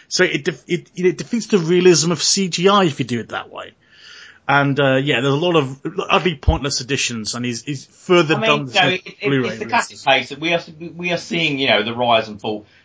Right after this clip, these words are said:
Speaker 2: and now the fall of George Lucas in that, in that parts of it, if they just stopped, clean, clean, clean up the film print, you know, it's fine to add a few spaceships flying over Mos Eisley, I don't mind that.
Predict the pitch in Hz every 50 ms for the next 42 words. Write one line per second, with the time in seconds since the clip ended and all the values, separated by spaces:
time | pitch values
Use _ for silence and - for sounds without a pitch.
0 | _ - 117 113 110 110 120 120 113 113 - - - 143 131 123 110 107 101 95
1 | 95 92 98 107 98 95 90 98 98 95 - 107 98 101 107 104 104 104 104 -
2 | - _ _ _ _ _ - 131 127 131 135 139 135 131 - - _ _ _ -
3 | - 240 262 262 - - - - - 190 208 220 - - 208 - 220 - - 370
4 | 359 - - - - 180 156 147 - - - _ - - - - _ - - -
5 | 202 202 208 202 196 - 185 180 - - - 208 185 175 156 - 151 - - 117
6 | 117 113 110 - 127 123 117 120 120 - _ _ _ _ _ _ _ - 247 214
7 | 208 208 - - - 165 151 143 135 135 139 127 117 110 - 117 110 - - -
8 | 113 107 - 113 - - 107 107 104 107 104 101 101 98 101 101 98 104 104 104
9 | 104 113 131 120 98 87 87 90 95 98 95 101 127 147 151 - -